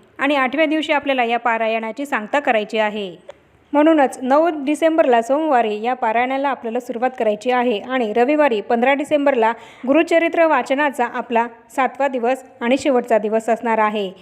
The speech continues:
आणि या पारायणाची सांगता सोळा तारखेला सोमवारी आपल्याला करायची आहे. तर याप्रमाणे नऊ तारखेपासून तर पंधरा तारखेपर्यंत गुरुचरित्राचं पारायण आपल्याला वाचायचं आहे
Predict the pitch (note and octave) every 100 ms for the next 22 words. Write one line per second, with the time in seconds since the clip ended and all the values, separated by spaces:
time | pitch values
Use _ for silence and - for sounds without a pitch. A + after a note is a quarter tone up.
0 | - - C4+ A#3+ G#3 B3 C#4+ C#4 B3 A#3+
1 | A#3 B3+ C4+ D4 C#4+ G3 G3+ B3+ C4 D4
2 | C#4+ C4+ B3 A3 A3 - - - C#4 B3+
3 | A#3+ A#3 G#3 G#3+ C#4 C#4 A#3+ A3 A#3 G#3+
4 | G#3+ G3 F3+ - _ _ - C#4 C#4+ D4
5 | E4 D#4+ D#4 D4+ C4+ D#4 D#4 C#4+ D4+ C#4+
6 | C4 C4 A#3+ C4 C4 A#3+ A#3 A#3 A#3+ A3
7 | C4+ C#4 A3 G3 A#3+ C4 A#3+ A#3+ A3+ A3
8 | A3 A3 A3 A#3+ A3+ A3 G#3+ B3+ C4 A3+
9 | A3+ A3 A3 G3+ G#3+ G3